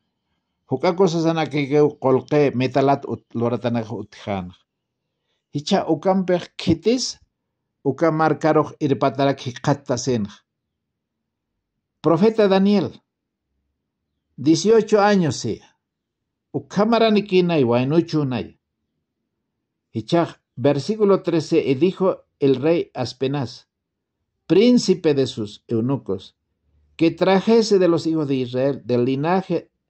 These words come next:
real de los príncipes. Chaukarriyen wanakapachen hay.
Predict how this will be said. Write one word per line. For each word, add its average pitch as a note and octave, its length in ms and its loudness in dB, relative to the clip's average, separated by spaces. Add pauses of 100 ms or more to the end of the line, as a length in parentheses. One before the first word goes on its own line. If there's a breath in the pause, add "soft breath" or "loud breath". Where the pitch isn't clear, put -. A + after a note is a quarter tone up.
(120)
real D3 600 2
de C#3 100 2
los C3+ 200 -2
príncipes. - 720 -4 (920)
Chaukarriyen D#3+ 680 0
wanakapachen C3+ 880 -2
hay. A2 400 -6